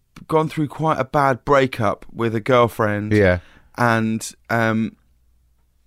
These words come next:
Speaker 1: my agent had said, "Oh, they wanna put you on tape for this thing." And I was so sort of lost
Speaker 2: Do you remember what it
Speaker 1: at
Speaker 2: was?
Speaker 1: home. It was, um, oh, I do.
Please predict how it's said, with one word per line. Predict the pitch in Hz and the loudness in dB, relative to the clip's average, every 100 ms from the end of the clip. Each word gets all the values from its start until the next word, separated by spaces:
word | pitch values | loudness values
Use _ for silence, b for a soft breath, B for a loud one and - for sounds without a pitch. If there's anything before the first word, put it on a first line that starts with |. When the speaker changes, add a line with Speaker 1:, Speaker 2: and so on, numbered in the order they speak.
| _ _ _ _ _ _ _ _ _ _ - | _ _ _ _ _ _ _ _ _ _ -4
Speaker 1:
my | 135 135 | 0 2
agent | 165 170 143 | 2 0 -4
had | 117 - | -6 -4
said, | 120 | -2
"Oh, | 123 127 | 0 0
they | 131 | 0
wanna | 143 143 | -2 -4
put | 160 | -6
you | 117 131 | -4 -4
on | |
tape | 117 131 120 - | -6 -4 -4 -6
for | 107 | -8
this | 110 - | -8 -6
thing." | 110 101 98 _ _ _ _ _ - | -6 -6 -10 _ _ _ _ _ -8
And | 113 | 0
I | 120 | 0
was | 120 | 0
so | - - 165 160 | -6 -2 -2 -2
sort | - 156 120 | -4 -4 -4
of | 120 | -2
lost | 127 110 98 - - - | 2 2 0 -14 -20 -4
Speaker 2:
Do | 110 | 2
you | |
remember | 110 120 117 | 4 4 4
what | 113 | 4
it | 104 | 4
Speaker 1:
at | |
Speaker 2:
was? | 110 131 | 4 4
Speaker 1:
home. | 127 120 120 b b b - | 4 2 -4 b b b 0
It | 143 | 0
was, | 143 143 131 127 120 - - - | 2 4 6 4 0 -10 -12 -6
um, | 131 131 131 131 127 131 120 b b - | -4 -4 -4 -6 -8 -10 -14 b b 0
oh, | 185 - | 2 4
I | 135 | 0
do. | 131 208 156 | 2 2 2